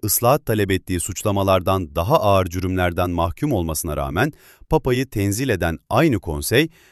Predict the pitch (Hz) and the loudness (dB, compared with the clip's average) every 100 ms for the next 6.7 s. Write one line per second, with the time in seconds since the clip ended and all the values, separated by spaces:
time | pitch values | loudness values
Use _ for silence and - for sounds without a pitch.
0 | _ 104 113 127 120 110 120 95 82 101 | _ 2 2 4 2 2 0 0 2 0
1 | 110 117 135 127 113 110 104 117 135 107 | 0 0 0 2 2 2 0 0 2 4
2 | 95 85 76 71 65 _ _ _ _ _ | 4 4 0 -8 -12 _ _ _ _ _
3 | _ - 127 175 180 98 101 - 170 113 | _ -4 0 0 0 0 0 2 2 2
4 | 82 73 71 123 156 - _ - 98 120 | -2 -6 -2 0 0 -2 _ -2 0 4
5 | 156 120 92 85 76 110 185 - 113 - | 2 2 0 0 0 0 0 2 0 2
6 | 110 101 82 76 71 65 67 | 2 4 2 -2 -6 -8 -12